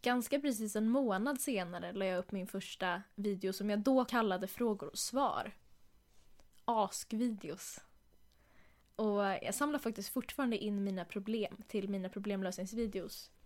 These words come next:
via ask punkt f m. För att för fyra och ett halvt år sedan, då var det plattformen som gällde.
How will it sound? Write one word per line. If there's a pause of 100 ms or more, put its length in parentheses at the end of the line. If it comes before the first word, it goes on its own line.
(160)
via
ask
punkt
f
m. (1160)
För
att
för
fyra
och
ett
halvt
år
sedan,
då
var
det
plattformen
som
gällde.